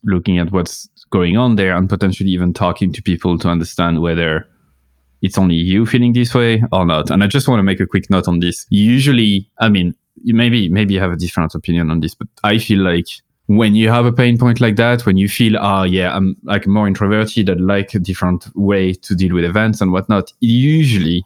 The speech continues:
it's very rare. I, I, I, I, I think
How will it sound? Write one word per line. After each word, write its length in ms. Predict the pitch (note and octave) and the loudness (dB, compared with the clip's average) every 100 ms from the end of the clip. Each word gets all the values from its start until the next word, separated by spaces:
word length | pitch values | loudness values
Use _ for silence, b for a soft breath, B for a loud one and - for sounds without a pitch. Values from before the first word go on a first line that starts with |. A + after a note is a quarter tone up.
| _ G#2+ | _ -4
it's 200 | G2 G2+ | -2 0
very 320 | G2 G#2+ F#2+ | 2 2 2
rare. 440 | F#2+ F#2 F2+ E2 G#2+ | 2 2 0 -2 -2
I, 240 | A2 B2+ | -2 -2
I, 180 | C3 C3 | -2 -2
I, 200 | - B2 - - | -2 -6 -6 -2
I, 120 | A#2+ B2+ A#2 | -2 0 -2
I 20 | |
think 280 | G#2+ B2 - | 2 0 0